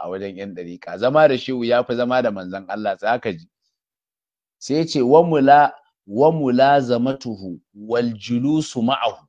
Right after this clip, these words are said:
Ka ji fa? "Wa mulazamatuhu", lazimta wannan Shehu Umar ɗin, wai in ji manzon Allah.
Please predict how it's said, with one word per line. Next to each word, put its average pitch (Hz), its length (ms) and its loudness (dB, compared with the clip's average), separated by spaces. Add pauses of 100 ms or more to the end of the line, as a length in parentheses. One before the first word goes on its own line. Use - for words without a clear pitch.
(380)
Ka 113 100 -8
ji 147 100 -4
fa? 151 220 2 (1300)
"Wa 110 300 2
mulazamatuhu", 131 1200 2 (520)
lazimta 127 600 0
wannan 127 480 0
Shehu 131 460 -6
Umar 123 340 -4
ɗin, 113 220 -6
wai 160 160 2 (100)
in 135 140 -2
ji 131 80 -2
manzon 101 420 -6
Allah. 85 300 -14